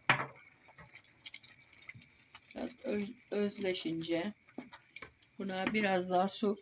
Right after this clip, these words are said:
ilave etmem gerek. Çünkü mercimekleri tam pişmemiş. Gördüğünüz gibi iki üç bardak daha su koyuyorum. Ve ara ara karıştırmam gerek. Çünkü,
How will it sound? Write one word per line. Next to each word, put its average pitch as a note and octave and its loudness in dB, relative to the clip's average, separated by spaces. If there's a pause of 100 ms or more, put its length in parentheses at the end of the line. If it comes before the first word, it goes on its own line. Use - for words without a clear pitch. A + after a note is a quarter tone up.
(800)
ilave F3+ 8
etmem E3 2
gerek. D#3 -2
Çünkü G#3+ -2
mercimekleri G#3+ 2
tam G#3 -2
pişmemiş. D#3+ -2 (1500)
Gördüğünüz A#3+ 10
gibi F3+ 2 (2250)
iki B3 2
üç - 0
bardak F#3 2
daha F#3+ 4
su - -2
koyuyorum. E3 2 (560)
Ve G#3+ 6
ara A#3+ 10
ara C4 12
karıştırmam A#3+ 10
gerek. E3+ 6
Çünkü, A3 6